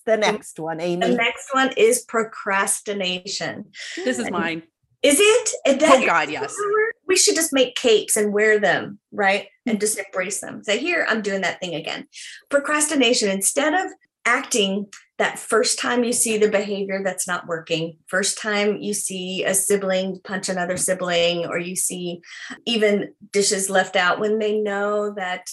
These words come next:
Speaker 2: the dishes go in the sink, right? If you know that they know what the expectation is, and yet they don't do it,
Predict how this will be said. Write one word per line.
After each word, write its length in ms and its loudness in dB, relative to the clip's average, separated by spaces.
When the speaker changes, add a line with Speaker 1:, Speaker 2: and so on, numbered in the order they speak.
Speaker 2:
the 140 -4
dishes 340 -6
go 220 0
in 100 -2
the 100 -2
sink, 440 -2
right? 180 -4
If 160 -6
you 120 -4
know 300 2
that 200 2
they 180 6
know 540 -2
what 200 -2
the 120 0
expectation 760 -4
is, 300 -2
and 240 -6
yet 240 0
they 140 -4
don't 260 -6
do 200 -4
it, 260 -4